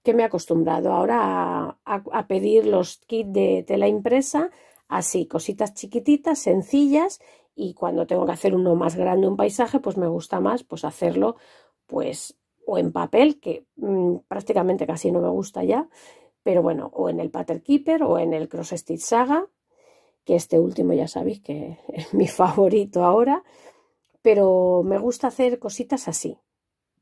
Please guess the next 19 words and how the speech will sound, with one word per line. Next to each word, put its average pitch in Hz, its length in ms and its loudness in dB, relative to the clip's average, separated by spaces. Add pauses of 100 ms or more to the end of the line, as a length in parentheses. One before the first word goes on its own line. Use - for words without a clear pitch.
(220)
de 170 1200 4 (800)
que 208 100 -4
se 214 140 -2
hagan 160 240 -4
rápido. - 500 -10 (480)
¡Uh, 311 280 6
qué - 140 0
bonito! 180 640 0 (220)
¡Qué 269 140 0
bonitos 294 760 4
los 269 200 -2
colores 214 380 -4
que 202 80 -10
estoy 202 220 -8
viendo! 180 340 0
Cuarenta 196 420 4
y - 40 0
cuatro 226 300 2
colores. 180 400 4